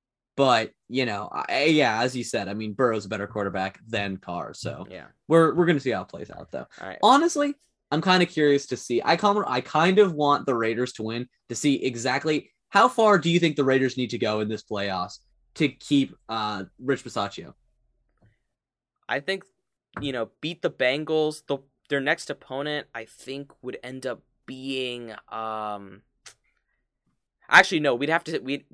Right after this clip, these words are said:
Speaker 2: we're ha-, we're, we will actually have to provide
Speaker 1: Yeah,
Speaker 2: our
Speaker 1: we'll
Speaker 2: playoff
Speaker 1: talk about that,
Speaker 2: predictions.
Speaker 1: yeah.
Speaker 2: Because keep in
Speaker 1: Yeah.
Speaker 2: mind, folks, uh, the N F L playoffs do reseed every round.
Speaker 1: Which is
Speaker 2: So
Speaker 1: kind of dumb. I mean, I,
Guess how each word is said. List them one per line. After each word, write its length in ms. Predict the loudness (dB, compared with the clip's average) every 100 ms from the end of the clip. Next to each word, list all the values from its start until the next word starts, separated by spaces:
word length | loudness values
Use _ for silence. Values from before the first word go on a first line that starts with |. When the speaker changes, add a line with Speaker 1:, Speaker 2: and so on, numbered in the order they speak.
| _
Speaker 2:
we're 120 | 0 2
ha-, 140 | 0 _ -14 -10
we're, 280 | -2 0 0 -4
we 160 | -8
will 180 | -4 0
actually 340 | 2 2 0
have 140 | -8 -10
to 80 | -12
provide 560 | -6 6 8 10 6 0
Speaker 1:
Yeah, 120 | 2
Speaker 2:
our 40 |
Speaker 1:
we'll 100 | 2
Speaker 2:
playoff 140 | 4 6
Speaker 1:
talk 200 | 6 4
about 120 | 4
that, 120 | 4
Speaker 2:
predictions. 340 | 4 -2 -4 -6
Speaker 1:
yeah. 200 | -8 -12 -20 _ -10
Speaker 2:
Because 340 | -4 -2 -4
keep 200 | -4 -2
in 60 | 2
Speaker 1:
Yeah. 60 |
Speaker 2:
mind, 240 | 4 4 4
folks, 400 | 0 0 -4 -14 -6
uh, 320 | -2 -2 -4 -10 -14
the 300 | -10 -8 -6
N 100 | -2
F 120 | 0
L 180 | 2 2
playoffs 560 | 0 0 2 2 0 -8
do 220 | -6 -6
reseed 640 | -6 -8 -8 -6 -4 -4 2
every 380 | 2 2 -4 -4
round. 520 | 0 0 0 -8 -20 _ -20 -10
Speaker 1:
Which 220 | -6 -2
is 160 | 0 0
Speaker 2:
So 40 |
Speaker 1:
kind 280 | 2 2 4
of 180 | 0 0
dumb. 320 | -2 -2 -4
I 80 | -2
mean, 120 | 2
I, 80 | 2